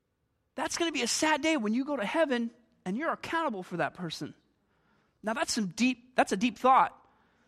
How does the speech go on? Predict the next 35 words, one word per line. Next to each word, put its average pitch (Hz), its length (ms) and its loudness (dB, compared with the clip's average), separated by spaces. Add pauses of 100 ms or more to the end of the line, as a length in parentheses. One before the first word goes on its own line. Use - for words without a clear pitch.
That's - 180 4
a 196 60 0
heavy 254 420 4
burden. 208 480 0 (1600)
But 208 100 -2
how 311 160 2
many 349 120 2
of 349 80 -2
us 311 120 -2
are 294 40 -4
gonna 269 160 0
go 247 140 2
to 214 80 2
heaven 208 540 2 (280)
and 185 120 -8
God 247 220 2
is 214 80 0
saying, 208 280 6
"Man, 339 260 10
I 349 120 12
am 220 80 6
so 320 280 4
proud 311 260 4
of 226 140 2
what 269 160 -2
you 233 80 -2
did, 208 320 0 (340)
but - 140 -8
look 226 140 -4
at - 100 -8
what 214 160 -6
you 165 80 -12
could 254 180 -6
have 165 120 -10
done. 127 220 -12